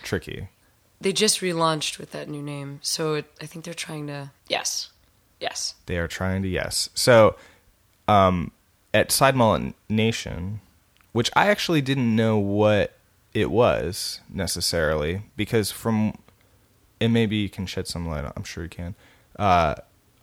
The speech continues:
Speaker 1: I thought it was, like, gonna be, like, a one-person show,
Speaker 2: Right.
Speaker 1: but it was a little bit more like, um, you, you had guests that would come up and also do, like, little,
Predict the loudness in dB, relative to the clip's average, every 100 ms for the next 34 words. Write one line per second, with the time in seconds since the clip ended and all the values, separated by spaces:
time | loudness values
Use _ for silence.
0 | 0 2 2 0 -18 -20 -20 -6 2 4
1 | 4 2 0 -6 -20 _ _ _ _ -6
2 | -4 -2 -4 -4 -4 -4 -4 -4 -4 -4
3 | -4 -4 -6 -12 _ _ _ -6 -4 -2
4 | -2 -4 -6 -6 -4 -4 -4 -6 -6 -6
5 | -6 -8 -10 _ -2 2 2 0 -6 -6
6 | -8 -8 -6 -2 0 0 0 0 0 0
7 | 0 -2 -6 -8 -4 -2 -2 -4 -10 _
8 | -20 -20 _ -8 -2 0 2 0 -4 -4
9 | -2 -2 0 -2 -2 -6 -6 -6 -6 -6
10 | -6 -6 -6 -6 -8 -8 -8 -10 -14 -18
11 | -18 -18 -20 -8 -8 -6 -6 -4 -4 -6
12 | -10